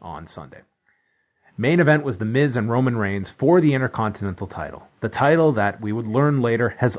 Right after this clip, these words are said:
eluded Roman Reigns his entire career. This has always been on his bucket list, Way,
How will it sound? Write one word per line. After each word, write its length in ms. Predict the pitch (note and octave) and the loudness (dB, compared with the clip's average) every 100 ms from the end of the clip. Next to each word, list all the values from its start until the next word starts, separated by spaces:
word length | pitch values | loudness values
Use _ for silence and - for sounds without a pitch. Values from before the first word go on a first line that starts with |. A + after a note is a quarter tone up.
| - | -8
eluded 560 | A2+ A#2+ B2+ G#2+ E2 - | -4 2 4 2 -4 -8
Roman 360 | A2+ A#2 A2+ A2 | -4 -2 -2 -4
Reigns 340 | G2+ F2 E2+ | -6 -8 -12
his 180 | - G2+ | -10 -10
entire 500 | F#2+ - G#2+ G2 F#2+ | -10 -4 -2 -2 -4
career. 460 | - - D#2+ - - _ _ _ _ _ _ _ _ _ _ _ _ | -8 -12 -12 -12 -20 _ _ _ _ _ _ _ _ _ _ _ _
This 140 | B2+ A#2+ | -8 -6
has 160 | A#2 | -8
always 360 | - D3+ C#3 C3+ | 2 4 4 0
been 160 | - A#2 | -2 -4
on 120 | A2+ | -4
his 100 | F#2 | -6
bucket 400 | - G2 - E2 | -4 -6 -6 -14
list, 240 | D2 - | -20 -14
Way, 220 | E2 D2 | -12 -12